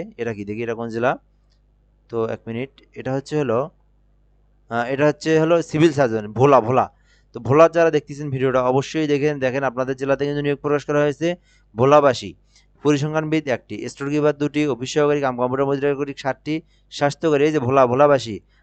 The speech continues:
আপনাদের কিন্তু, আহ, ঊনষাটটি নিয়োগ বিজ্ঞপ্তি প্রকাশ করা হয়েছে সিভিল সার্জনের, আহ, পরি-, পরিবার পরিকল্পনা মন্ত্রণালয়ের অধীনের,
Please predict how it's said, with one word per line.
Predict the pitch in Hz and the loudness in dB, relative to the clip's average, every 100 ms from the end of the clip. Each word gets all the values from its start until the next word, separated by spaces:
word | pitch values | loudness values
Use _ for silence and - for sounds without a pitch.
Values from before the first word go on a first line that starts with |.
| _ | _
আপনাদের | - 120 143 151 | -6 -4 -2 -4
কিন্তু, | 156 156 160 202 | -6 -2 4 4
আহ, | 339 _ _ _ 123 123 123 120 135 | 4 _ _ _ -6 -2 0 0 0
ঊনষাটটি | 156 156 170 165 175 | 0 0 -2 -6 -8
নিয়োগ | 160 143 | -4 -4
বিজ্ঞপ্তি | 135 135 135 | -4 -6 -8
প্রকাশ | 127 139 - | -4 -4 -2
করা | 139 | -2
হয়েছে | 143 139 160 170 | 0 0 -4 -4
সিভিল | 131 135 | -2 -4
সার্জনের, | 135 139 135 147 180 | -2 -4 -4 -2 -2
আহ, | - _ _ _ - 123 123 120 117 - | -4 _ _ _ -8 -4 -2 -2 -2 -4
পরি-, | - 139 143 - | 2 4 4 2
পরিবার | 151 147 143 | 2 4 2
পরিকল্পনা | 143 143 143 135 139 135 | 0 -4 -2 -2 -4 -4
মন্ত্রণালয়ের | 139 131 135 135 139 135 135 | -4 -6 -4 -2 0 2 4
অধীনের, | 135 123 139 165 | 4 0 0 -2